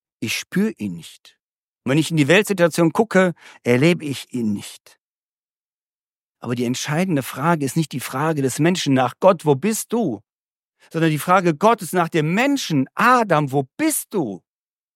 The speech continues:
Gott macht sich auf, geht ins Paradies, geht durch die Gärten und sucht seinen Menschen. Gott ist aufgebrochen, hat uns Menschen gesucht, den Kontakt mit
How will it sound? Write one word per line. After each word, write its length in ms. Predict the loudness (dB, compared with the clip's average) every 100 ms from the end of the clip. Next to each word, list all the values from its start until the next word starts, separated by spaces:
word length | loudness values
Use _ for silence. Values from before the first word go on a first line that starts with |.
| _ _ _ -2
Gott 160 | 0
macht 200 | 0 -2
sich 260 | -4 -8 0
auf, 440 | 4 6 4 2
geht 180 | -2 -2
ins 180 | -4 0
Paradies, 760 | 0 2 0 2 2 2 -2 -4
geht 340 | 0 0 2
durch 160 | 0 0
die 180 | -6 0
Gärten 480 | 2 2 -2 -2
und 180 | 0 0
sucht 460 | 0 0 0 -2 0
seinen 440 | 2 4 2 2
Menschen. 600 | 0 0 -4 -6 -8 -10 _ _ _ _ _ _ _ _ _ _ _ _ _ _ _ _ _ _ _ _ _ _
Gott 120 | -6 -6
ist 200 | -6 0
aufgebrochen, 1000 | 2 2 -4 -10 -10 -10 -14 -16 -20 _ _ _ _ _ _ _ _ _ -12
hat 140 | -4
uns 160 | -2 2
Menschen 460 | 4 4 4 0
gesucht, 680 | 0 -2 -2 -4 -4 -4 -2
den 140 | -4
Kontakt 580 | 0 -2 0 -2 -2 -4
mit 240 | -4 -4